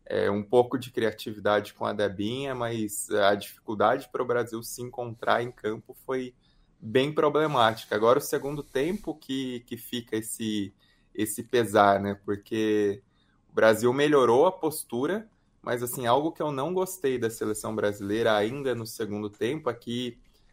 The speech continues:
parecia que não era uma atuação linear, digamos assim, que o time não tava necessariamente em sintonia,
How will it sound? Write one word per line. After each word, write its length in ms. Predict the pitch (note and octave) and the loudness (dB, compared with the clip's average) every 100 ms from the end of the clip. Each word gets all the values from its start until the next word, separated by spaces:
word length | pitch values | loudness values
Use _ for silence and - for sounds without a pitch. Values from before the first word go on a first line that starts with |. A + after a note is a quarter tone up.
| _ - | _ 2
parecia 440 | B2 B2 - C#3 | 2 2 0 -2
que 120 | C#3+ | -2
não 160 | C#3 C#3 | -2 0
era 140 | C#3 | 2
uma 160 | C#3+ C#3 | 2 0
atuação 1080 | C#3 D3 C#3+ - C#3 C#3 C#3+ C#3 C3+ A#2+ | 0 0 0 0 0 2 0 -4 -6 -6
linear, 800 | A2 A2 A2 B2+ C3 A2 G#2+ G2+ | -4 -2 -2 -4 0 2 2 2
digamos 440 | G2 G2+ G2+ G2 G2 | 0 -4 -4 -4 -6
assim, 300 | G2 - G2 | -8 -8 -12
que 120 | F#2 | -14
o 20 | |
time 240 | - G#2 A2+ | -14 -10 -8
não 160 | A2+ | -6
tava 300 | A2+ A2 A2 | 0 0 0
necessariamente 1000 | A2+ A#2 A#2+ A#2 A2+ A2+ G#2+ A2 A2 - | -6 -8 -10 -6 -4 -4 -6 -8 -12 -12
em 80 | A2+ | -12
sintonia, 840 | A2+ - A2+ A2+ B2+ A2+ A2 C#3+ | -10 -10 -8 -4 -2 -2 -4 -4